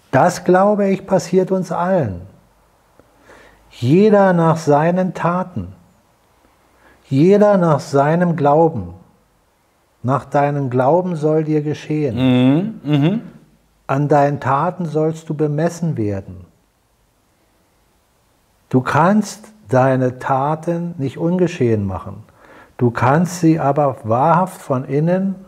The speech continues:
Speaker 1: neu definiert, indem du erkennst, was man als Bereuen bezeichnet. Du sagst einfach, „Ja, das bin ich nicht mehr.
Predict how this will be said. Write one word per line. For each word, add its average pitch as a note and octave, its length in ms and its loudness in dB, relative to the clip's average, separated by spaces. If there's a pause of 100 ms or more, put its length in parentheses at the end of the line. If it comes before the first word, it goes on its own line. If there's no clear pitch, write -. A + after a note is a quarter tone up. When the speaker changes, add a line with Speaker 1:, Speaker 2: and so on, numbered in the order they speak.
(100)
Speaker 1:
neu B2+ 400 2
definiert, D3+ 800 0
indem C3+ 440 0
du C#3+ 100 0
erkennst, D3 720 -2 (720)
was A#2+ 180 0
man B2 140 0
als A#2+ 220 -2
Bereuen A#2 680 2
bezeichnet. E3 720 -2 (2000)
Du C3 120 2
sagst D3+ 340 2
einfach, D3+ 380 2 (300)
„Ja, C#3+ 180 -2
das D3 160 -4
bin F#3+ 180 -4
ich F#3 160 -4
nicht A2 200 -4
mehr. F#2+ 240 -10